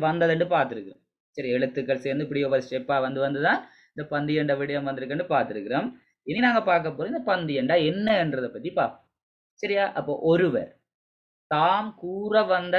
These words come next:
கருத்தை, சரியா, அப்போ ஒருவர் தாம் கூற வந்த கருத்தை தெளிவாக எடுத்துரைப்பதற்கு பந்தி அமைப்பு முக்கியமாகின்றது. அப்ப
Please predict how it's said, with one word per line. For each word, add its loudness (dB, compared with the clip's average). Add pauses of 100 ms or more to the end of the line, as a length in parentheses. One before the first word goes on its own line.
கருத்தை, -2 (580)
சரியா, -8
அப்போ -8 (100)
ஒருவர் 2 (420)
தாம் 0
கூற 2
வந்த 0
கருத்தை -4 (680)
தெளிவாக 4 (100)
எடுத்துரைப்பதற்கு -4 (1080)
பந்தி 0
அமைப்பு -4 (220)
முக்கியமாகின்றது. -6 (800)
அப்ப 2